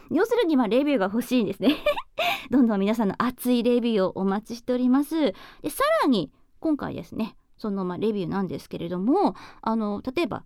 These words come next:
作品の中でこのセリフが良かったなっていうのがあったり、あとはちょっとね、あの、逆にこんなセリフが聞いてみたいな、欲しいなっていうのがあれば、ちょっとレビュー、もしくは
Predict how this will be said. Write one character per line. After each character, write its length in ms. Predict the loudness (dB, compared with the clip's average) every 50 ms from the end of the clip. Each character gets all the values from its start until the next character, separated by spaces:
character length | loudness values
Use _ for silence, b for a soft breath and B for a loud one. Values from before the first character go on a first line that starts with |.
| -16 _
作 260 | -12 -10 -10 -8 -8 -8
品 240 | -6 -4 -2 -2
の 120 | -2 -2 -2
中 280 | -2 -4 -4 -6 -6
で 160 | -4 -4 -6 -6 b b b -14
こ 100 | -12 -12
の 80 | -10
セ 120 | -10 -10 -12
リ 80 | -12
フ 100 | -10 -10
が 100 | -8 -6
良 120 | -6 -6 -4
か 120 | -4 -4
っ 60 | -4
た 120 | -2 0 2
な 400 | 2 4 4 2 2 2 0 -2
っ 40 | -4 -10 -12 -8
て 100 | -6 -2
い 80 | 0
う 80 | 0 0
の 120 | 0 0
が 220 | -2 -4 -4 -4 -6 _ _ _
あ 60 | -10
っ 40 | -10
た 200 | -10 -8 -6 -2
り、 220 | 0 0 0 -2 b b b -8
あ 80 | -6 -4
と 140 | -2 0 -2
は 160 | -2 -2 -4 -10 -18 -20 -20 -20 -20 -18
ち 80 | -16 -14
ょ 20 |
っ 20 | -12
と 120 | -10 -8
ね、 200 | -8 -8 -10 -12 _ -16
あ 60 | -14
の、 100 | -14 -14
逆 380 | -12 -10 -10 -10 -8 -4 -2 -2
に 220 | 0 0 0 -2 B B B B _
こ 180 | -10 -6 -2
ん 140 | 0 0 0
な 120 | 0 -2 -2
セ 120 | 0 0
リ 100 | 0 0
フ 140 | 0 0 0
が 280 | 0 2 0 0 -2 -6 -10
聞 120 | -8 -8
い 60 | -6 -2
て 120 | 0 0
み 140 | 0 0 0
た 120 | -2 -2
い 60 | -2
な、 120 | 0 0 0
欲 200 | 0 -2 -4 -4
し 120 | -6 -8
い 20 | -8 -6
な 80 | -4 -2 0 2 2 2 2 0
っ 40 | -2
て 80 | -2 0
い 40 |
う 20 | 2
の 120 | 2 2
が 160 | 0 -2 -4 -2
あ 140 | -2 -2 0
れ 160 | 0 0 0
ば、 300 | 0 0 0 2 0 -2 B B B B -2
ち 80 | -2
ょ 20 | -2
っ 40 | -2 -2
と 220 | -4 -4 -4 -6 _ _ _ _ _ _ -6
レ 180 | -2 -2 0
ビ 160 | 0 -2 -2 -4
ュ 100 | -4 -6
ー、 40 | -8 _ -20 -10 -6
も 160 | -4 -4 -4
し 180 | -4 -8 -14 -14
く 220 | -12 -8 -4 -2
は 260 | 0 0 0 0 -2